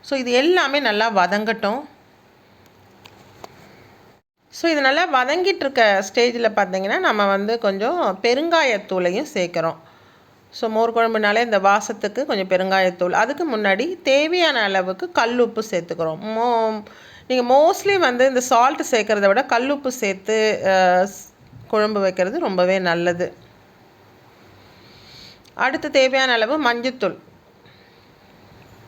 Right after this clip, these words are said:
அதையும் சேர்த்துட்டோம். So இது எல்லாமே நல்லா குக் ஆகட்டும், ஒரு ஹாஃப் குக் ஆகட்டும். இந்த சின்ன வெங்காயம் பார்த்தீங்கன்னா, நம்ம இதுல வந்து மத்ததெல்லாம் குழம்புல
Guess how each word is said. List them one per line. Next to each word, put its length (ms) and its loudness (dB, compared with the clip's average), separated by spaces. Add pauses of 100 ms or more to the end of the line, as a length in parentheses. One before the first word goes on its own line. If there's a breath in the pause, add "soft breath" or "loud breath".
(540)
அதையும் 360 2
சேர்த்துட்டோம். 640 0 (920 loud breath)
So 180 -2
இது 140 -2
எல்லாமே 380 0
நல்லா 360 2
குக் 380 -6
ஆகட்டும், 420 2
ஒரு 180 2 (140)
ஹாஃப் 400 4
குக் 240 -4
ஆகட்டும். 440 2
இந்த 140 -4
சின்ன 260 0
வெங்காயம் 400 2
பார்த்தீங்கன்னா, 360 0
நம்ம 260 0
இதுல 220 0
வந்து 360 0 (400 loud breath)
மத்ததெல்லாம் 540 2
குழம்புல 320 4